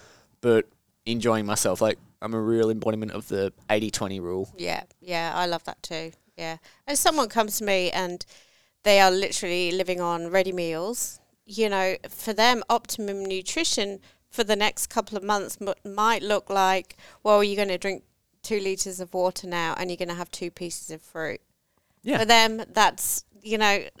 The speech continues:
Speaker 2: about all they can manage initially. So that's their
Speaker 1: Absolutely.
Speaker 2: optimum diet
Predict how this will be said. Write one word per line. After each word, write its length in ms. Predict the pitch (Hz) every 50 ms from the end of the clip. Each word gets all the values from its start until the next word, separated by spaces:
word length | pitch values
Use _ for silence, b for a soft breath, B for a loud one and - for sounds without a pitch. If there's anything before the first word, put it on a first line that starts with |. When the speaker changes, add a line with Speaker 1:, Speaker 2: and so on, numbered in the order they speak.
| - _
Speaker 2:
about 380 | - 202 196 - 208 208 - -
all 200 | 165 196 214 226
they 160 | 220 220 220
can 220 | 214 - 214 196 196
manage 480 | 196 190 190 185 175 175 175 - -
initially. 540 | 190 185 190 190 - - - 175 180 170 180
So 200 | - - 185 185
that's 200 | 185 202 202 -
their 80 | - -
Speaker 1:
Absolutely. 460 | - - - - 117 135 - - 92
Speaker 2:
optimum 160 | 143 226 226 226
diet 400 | 226 240 277 302 240 - -